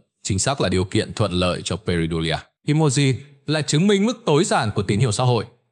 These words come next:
Vài dấu chấm và một đường cong vẫn đủ để bạn đọc ra vui vẻ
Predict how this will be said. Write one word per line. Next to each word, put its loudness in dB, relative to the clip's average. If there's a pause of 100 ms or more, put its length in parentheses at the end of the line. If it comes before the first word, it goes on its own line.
Vài 2
dấu 2
chấm 0 (400)
và -2
một -2
đường 2
cong 2 (280)
vẫn -4
đủ 4
để 2
bạn 0
đọc 2
ra 2
vui 2
vẻ 0